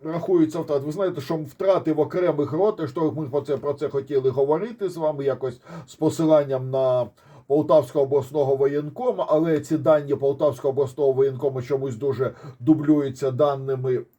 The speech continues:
з російського, десь тут з, з, де тут наша ділянка була? З Вугледар, ось цей Вугледар, і тут каже, що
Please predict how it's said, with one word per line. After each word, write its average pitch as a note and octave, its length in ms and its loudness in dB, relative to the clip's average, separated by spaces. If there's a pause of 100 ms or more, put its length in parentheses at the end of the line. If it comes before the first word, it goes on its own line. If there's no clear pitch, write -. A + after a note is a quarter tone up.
(1080)
з A2 140 -8
російського, D3 880 0
десь B2+ 280 -4
тут C#3 180 -2
з, - 420 -20 (300)
з, A2 720 -20 (1800)
де C3 260 0
тут C#3+ 240 -4
наша C#3+ 260 -2
ділянка E3 540 2
була? D3 400 2 (4000)
З A#2 120 -8
Вугледар, D3 760 2
ось C3 220 -4
цей C3+ 160 -2
Вугледар, D3 640 0
і D#3+ 40 0
тут F#3 220 0
каже, D#3 300 0
що D3+ 300 0